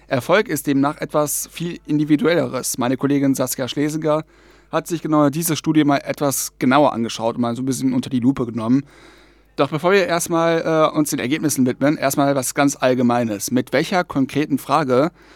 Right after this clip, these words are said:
wendet sich eigentlich die Studie dann an die Teilnehmenden?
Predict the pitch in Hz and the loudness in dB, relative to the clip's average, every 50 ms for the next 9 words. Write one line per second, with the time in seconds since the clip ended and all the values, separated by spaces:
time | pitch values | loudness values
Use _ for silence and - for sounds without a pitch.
0 | - - - _ _ _ _ _ _ _ _ _ _ - 143 165 202 196 160 - | -20 -20 -20 _ _ _ _ _ _ _ _ _ _ 0 2 2 2 2 0 0
1 | 170 151 - 151 147 147 131 - - 147 127 - 151 139 143 135 139 127 123 123 | -2 -2 -2 -2 -2 -2 -2 -2 -2 -2 0 2 2 2 4 2 2 0 0 -2
2 | 127 123 - 147 165 160 131 113 110 113 104 104 - | -4 -2 -2 0 0 0 0 0 -2 -2 -4 -6 -8